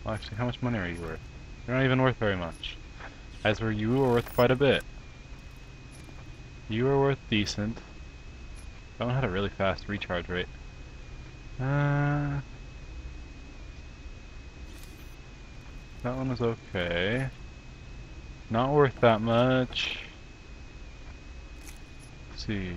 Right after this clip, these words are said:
you're worth quite a bit. You're worth quite a bit. Now, where, what, what was that one thing I just picked up?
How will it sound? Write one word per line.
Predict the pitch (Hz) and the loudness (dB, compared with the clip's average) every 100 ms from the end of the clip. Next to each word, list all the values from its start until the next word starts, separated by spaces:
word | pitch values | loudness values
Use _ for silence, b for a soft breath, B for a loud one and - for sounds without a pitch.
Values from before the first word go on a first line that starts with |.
| 85 | -4
you're | 90 131 | 0 4
worth | 143 139 - - | 6 6 2 2
quite | 117 | 2
a | 107 | 4
bit. | 92 87 87 101 - - - - - - - - - - - - - - - - - - - - - - | 2 0 0 -2 -8 -14 -14 -16 -16 -16 -16 -16 -16 -14 -14 -14 -14 -14 -14 -12 -12 -12 -12 -14 -12 -6
You're | 160 | 2
worth | 147 117 - | 4 4 4
quite | 107 92 | 4 4
a | |
bit. | 82 87 92 104 | 2 0 0 0
Now, | 113 127 | 2 4
where, | 139 151 151 | 6 6 6
what, | 135 127 - - - | 2 -2 -8 -14 -8
what | 143 | -4
was | 147 | 0
that | 135 120 | 4 4
one | 123 | 4
thing | 120 117 | 2 2
I | |
just | 107 107 - | 0 -4 -4
picked | 110 - | -4 -2
up? | 107 - | -4 -4